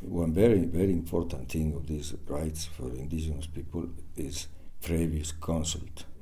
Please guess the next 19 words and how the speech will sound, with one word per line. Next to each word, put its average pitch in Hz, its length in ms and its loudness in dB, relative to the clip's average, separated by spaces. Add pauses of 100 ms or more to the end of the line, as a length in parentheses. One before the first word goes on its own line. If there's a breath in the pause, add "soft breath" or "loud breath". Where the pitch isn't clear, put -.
Never 95 420 6
since 80 320 2
the 76 60 0
nineties, 82 640 2 (280)
since, 71 400 -4
uh, - 380 6
af-, - 200 12
after - 300 12
the, - 300 10
since 90 320 8
the 80 100 2
nineties, 69 560 2 (920 soft breath)
has 78 360 0
been, 76 440 2
uh, 67 200 -4
the, 78 120 -2 (480)
uh, - 300 -4 (100)
done 85 440 2 (360)
one, 95 640 12